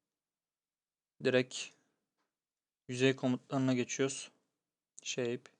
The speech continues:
Generative Shape Design. Ondan sonra join komutuyla hepsini seçiyorsun. Burada çıktı zaten. Okey'e bastım. Tek parça oldu.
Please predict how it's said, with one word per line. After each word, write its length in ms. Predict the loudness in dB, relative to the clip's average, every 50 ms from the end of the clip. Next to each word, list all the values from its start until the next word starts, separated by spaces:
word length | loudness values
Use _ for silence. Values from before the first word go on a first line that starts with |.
| _ _ -6
Generative 480 | -2 0 0 0 0 -2 -4 -8 -10 -8
Shape 340 | -4 -4 -4 -4 -4 -6 -8
Design. 320 | -6 -2 -2 0 -2 -2 -4 -8 _ _ _ _ _ _ _ _ _ _ _ _ _ _ _ _ _ _ _ _ _ _ _ _ _ _ _ _ _ _ _ _ _ _ _ _ _ _ _ _ _ _ _ _ _ _ _ _ _ _ _ _ _ _ _ _ _ -2
Ondan 260 | 2 4 4 4 4
sonra 300 | 4 2 2 4 4 4
join 320 | 4 4 6 6 6 4
komutuyla 680 | 4 2 0 0 0 0 0 0 2 4 2 2 0 -6 _ _ _ _ _ _ _ _ _ _ _ _ _ _ _ _ _ -20 -20 _ _ _ -2
hepsini 440 | 0 0 0 0 -2 -2 0 0 0
seçiyorsun. 720 | 0 -2 -2 -2 0 0 0 0 0 -2 -2 -2 -2 -6 _ _ -20 -20 _ _ _ _ _ _ _ _ _ _ _ _ _ _ _ _ _ _ _ _ _ _ -20 -20 _ _ _ _ _ _ _ _ _ -8
Burada 200 | -4 -4 -4 -4
çıktı 300 | -4 -8 -8 -8 -10 -6
zaten. 300 | -4 -6 -6 -6 -4 -4
Okey'e 420 | -4 -4 -4 -4 -2 -2 0 0
bastım. 400 | 0 0 -2 -4 -8 -8 -8 -8 -10 -14 _ _ _ _
Tek 240 | -4 -4 -4 -4 -2
parça 380 | -2 -2 -2 -2 -2 -4 -4 -2
oldu. 340 | -2 -2 -2 -2 -2 -4